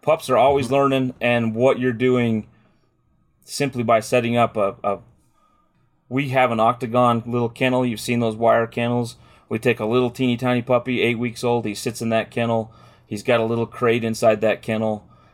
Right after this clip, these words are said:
Speaker 1: And we start with the crate. We start with a feeding time. We start with structure of, this is when we're, when we feed you, we're gonna feed you, water you, put you in this crate. You're gonna be there for twenty minutes, and then you're gonna go outside and potty.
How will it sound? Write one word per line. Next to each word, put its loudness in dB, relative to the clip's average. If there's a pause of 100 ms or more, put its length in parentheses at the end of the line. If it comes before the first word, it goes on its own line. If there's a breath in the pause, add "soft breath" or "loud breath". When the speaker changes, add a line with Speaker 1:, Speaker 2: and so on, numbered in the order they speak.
(160 soft breath)
Speaker 1:
And 0
we -2
start 2
with -4
the -6
crate. 0
We -12
start -2
with -2
a -12
feeding -2
time. -2 (380 soft breath)
We -6
start 2
with -4
structure -2
of, -4 (260 soft breath)
this -6
is -6
when 0
we're, -2
when -2
we -2
feed -4
you, -2
we're -4
gonna -6
feed -4
you, -2
water 2
you, -2
put -4
you -2
in -2
this -4
crate. -2 (320 soft breath)
You're -6
gonna 0
be 0
there 0
for -8
twenty -4
minutes, -2
and -6
then -4
you're -6
gonna -4
go -2
outside -2
and -10
potty. -6